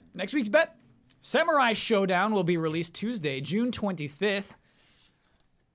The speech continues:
How many Twitch viewers will it have at this time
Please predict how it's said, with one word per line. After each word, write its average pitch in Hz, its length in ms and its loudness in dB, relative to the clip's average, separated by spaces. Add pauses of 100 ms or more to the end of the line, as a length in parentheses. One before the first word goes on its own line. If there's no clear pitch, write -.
(140)
How 208 560 -4
many 165 320 -4
Twitch 175 360 -8
viewers 113 460 -10
will 147 240 -4
it 175 100 -8
have 110 420 -8
at 156 200 -10
this 180 180 -10
time 92 360 -14